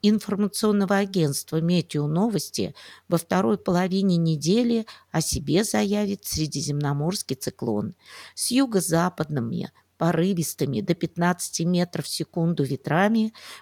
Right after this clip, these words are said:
продолжится поступление теплого воздуха, и температура повысится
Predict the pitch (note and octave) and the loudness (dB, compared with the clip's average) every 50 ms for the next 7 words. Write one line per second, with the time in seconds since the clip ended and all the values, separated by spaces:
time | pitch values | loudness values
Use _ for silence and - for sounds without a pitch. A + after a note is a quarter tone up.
0 | _ - - D#3+ F3+ G3+ F#3+ A3+ C4 D4 B3+ - C4+ - - B3 - C4 - - | _ -2 2 4 4 4 4 4 2 2 2 -2 -4 -4 -6 -4 -2 -4 -6 -4
1 | - A#3+ - - A#3 A3+ A#3+ A#3 A3 A3 A3 A3 A3 - - D#3 F3 F3+ - - | -6 -6 -4 0 2 2 4 4 4 2 2 2 0 0 0 2 2 0 0 0
2 | E3+ E3+ D#3 E3 D3 C#3 D3+ C#3 D3+ C#3 - - C#3+ C3+ - - C3+ C3+ C3+ - | 0 2 2 2 0 2 2 2 2 0 0 -2 -4 -4 -4 -4 -4 -4 -4 -8
3 | - - - - _ - - F3+ - - E3+ D#3 - D#3 D3+ D3+ D3 - - F#3 | -12 -20 -20 -14 _ 0 0 0 2 2 0 2 2 2 2 2 -2 -2 -4 -2
4 | A#3+ C#4 B3 - - G3 F3+ F3+ E3 D#3 C3 A#2+ - B2 - - - - F#2 | -2 -2 -2 -2 0 0 0 0 0 -2 -4 -4 -4 -6 -6 -6 -4 -6 -6